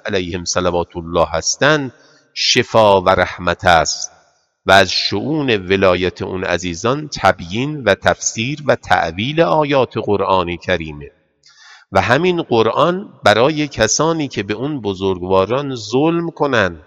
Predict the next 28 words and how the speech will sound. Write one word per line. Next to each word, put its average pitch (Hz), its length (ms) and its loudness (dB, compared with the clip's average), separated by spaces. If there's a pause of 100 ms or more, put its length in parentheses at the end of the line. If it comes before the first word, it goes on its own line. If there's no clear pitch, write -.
(580)
و 95 180 4
ولایت 101 680 2
اون 139 300 -6
بزرگواران 98 840 -2
که 139 140 -4
بزرگترین 98 880 -4
حق - 400 -4
اون 156 220 -2
حضرات 95 640 2
هست 95 340 -2
رو 92 180 -6
انکار 95 540 -2
کنن 90 500 -4
و 92 100 0
نپذیرن 107 880 -2 (640)
و 98 100 4
خود 151 280 0
رو 160 100 4
از 113 260 2
نظر 120 460 0 (120)
علمی 104 580 -2
یا 151 380 2
عملی 101 520 -2 (120)
بینیاز 113 720 2
از 170 280 2
اون 151 160 -2
حضرات 98 800 2
ببینند 85 680 -2